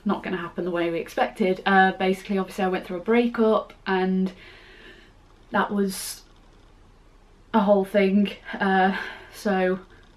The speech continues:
that was something I was having to deal with alongside doing Oktoberfest. The fact that I had Oktoberfest to keep me going was obviously amazing,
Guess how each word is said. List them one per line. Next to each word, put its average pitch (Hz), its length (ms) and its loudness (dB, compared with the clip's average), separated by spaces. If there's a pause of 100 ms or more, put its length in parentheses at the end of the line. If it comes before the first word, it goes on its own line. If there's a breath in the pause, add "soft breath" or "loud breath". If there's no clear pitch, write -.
(140)
that 220 140 4
was 214 100 -2
something 208 240 -2
I 196 60 0
was 196 100 0
having 196 200 0
to 196 60 -6
deal 190 240 0
with 185 320 2 (200)
alongside 196 880 0
doing 220 160 4
Oktoberfest. 208 840 -2
The 226 100 0
fact - 200 2
that - 100 4
I - 20 2
had 202 140 0
Oktoberfest - 880 -4
to - 120 -16
keep - 200 -6
me 196 80 -2
going 180 440 -2
was 190 160 -4
obviously 185 320 -8
amazing, 175 600 -4